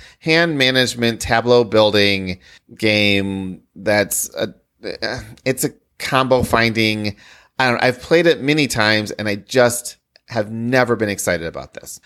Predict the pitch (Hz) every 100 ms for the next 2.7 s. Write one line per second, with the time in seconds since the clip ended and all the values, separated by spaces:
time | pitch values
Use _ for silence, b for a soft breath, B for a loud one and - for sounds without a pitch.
0 | b b 135 143 104 101 175 185 131 117
1 | 95 85 - 95 90 92 85 82 87 90
2 | 82 82 78 73 71 52